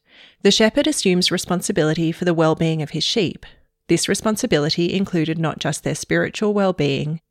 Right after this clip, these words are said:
but for their full development emotionally, educationally, financially, vocationally, and socially." Here's Esther's view of how this played out in the Logos Foundation.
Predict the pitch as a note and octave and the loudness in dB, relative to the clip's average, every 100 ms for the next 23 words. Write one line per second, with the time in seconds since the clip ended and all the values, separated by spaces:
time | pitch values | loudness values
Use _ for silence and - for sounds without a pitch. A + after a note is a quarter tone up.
0 | _ _ A3 A#3 A3 G#3+ A3+ A#3 B3+ G3 | _ _ -2 2 2 2 2 2 2 4
1 | E3+ E3+ E3 - E3+ F3 F3+ G#3 G3+ G#3 | 2 0 -4 -2 0 0 0 0 0 0
2 | G#3+ - F#3 - F3 F3+ - G3 G3 G3 | -2 -2 -2 -2 -2 -2 0 0 0 -2
3 | G#3 - G3 E3 E3+ - G3 G3 G#3+ E3 | -4 -2 0 0 -2 -2 0 0 -2 0
4 | F#3 F#3 A3 G#3+ - D#3+ D#3+ D#3+ G3 F#3+ | 0 0 0 0 0 0 0 0 0 0
5 | - F3 D#3+ - - - _ _ _ _ | 2 2 2 -4 -8 -12 _ _ _ _
6 | _ _ _ - A#3+ A#3+ - E3+ - F#3 | _ _ _ -4 0 0 2 0 0 -2
7 | - F3 E3+ E3 F3 E3+ F#3 - - F3 | 0 0 0 -2 -2 -2 -2 -4 -2 -2
8 | E3+ D3+ - - - F#3 E3+ E3 - C#3 | 0 -2 -6 -10 -4 0 2 0 -4 -10
9 | - - - - - D3 | -8 -8 -8 -8 -8 -10